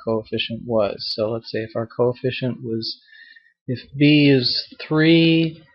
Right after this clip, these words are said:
and our standard error of B was one point, well, let's just make it one point oh, then the margin of error would be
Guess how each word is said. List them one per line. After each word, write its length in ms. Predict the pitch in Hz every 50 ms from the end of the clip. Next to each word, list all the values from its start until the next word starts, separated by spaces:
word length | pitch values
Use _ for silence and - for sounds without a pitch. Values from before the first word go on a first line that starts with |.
| _ _ _ -
and 160 | 110 110 107 110
our 140 | 110 113
standard 580 | 110 - - - 135 127 131 131 131 123 120 117
error 540 | 123 127 131 131 135 135 135 135 135 131 131
of 260 | 127 123 123 127 123
B 560 | 127 131 131 127 131 127 123 123 123 123 127 135 - _ _ _ - - _ - - _ _ _ -
was 640 | 120 120 117 117 113 113 113 113 113 110 110 113 - -
one 440 | 123 120 123 123 123 123 123 120 - - - _
point, 540 | - 123 120 117 117 117 113 113 113 - - - - - - - - _ _
well, 160 | - 135 127 127
let's 160 | 123 123 -
just 180 | 123 117 -
make 140 | 127 117 110
it 80 | 110 104
one 260 | 113 117 117 120 113
point 260 | 117 127 120 120 123
oh, 480 | 156 170 151 135 131 131 131 135 - _ _ _ _ _ _ _ _ _ _ _ _ _
then 800 | 120 117 123 123 120 120 120 120 120 123 123 120 120 117 - - - 143
the 200 | 131 123 117 120
margin 520 | 120 123 123 127 131 135 127 - 131 127
of 160 | 127 123 123
error 720 | 143 151 160 151 147 139 127 123 123 123 123 127 131 127 - - 160 - 180 175
would 320 | 147 131 123 120 117 117 117
be 720 | 123 123 120 120 117 120 117 117 117 120 117 113 113 -